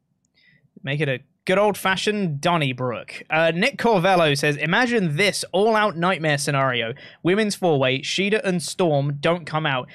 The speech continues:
They're barricaded in the locker room. Only Baker and Hayter in the match. Stare down. Britt pokes her. She falls. Britt pins her. Ref reluctantly counts three. New finger poke of doom." Uh, all of that sucks.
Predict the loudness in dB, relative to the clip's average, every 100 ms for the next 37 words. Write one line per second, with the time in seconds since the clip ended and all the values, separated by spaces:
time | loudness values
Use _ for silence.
0 | -6 -4 0 2 2 2 2 2 2 0
1 | 0 0 2 0 0 0 2 0 0 0
2 | 2 2 2 2 0 0 0 0 0 -2
3 | -2 -2 -2 -4 -2 -4 -6 -10 -10 -2
4 | 2 2 0 -2 -6 0 0 -2 -2 -2
5 | -2 -2 -2 -2 -4 -6 0 2 4 2
6 | 0 0 0 0 0 0 2 2 0 -6
7 | -20 -8 0 0 0 0 0 0 -4 -8
8 | -4 -4 -4 -6 -4 -2 -4 -8 _ -6
9 | 0 0 0 -4 -6 -6 -8 -8 -14 -12
10 | -14 -14 -20 _ _ _ -4 0 2 0
11 | -4 _ _ _ _ -4 0 2 2 -2
12 | -2 -4 -4 -12 -14